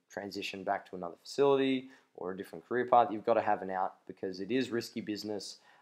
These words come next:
Uh, starting a new business, not many, uh, new companies or personal trainers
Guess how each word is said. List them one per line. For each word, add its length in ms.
Uh, 100
starting 340
a 20
new 140
business, 300
not 120
many, 340
uh, 120
new 200
companies 560
or 160
personal 380
trainers 640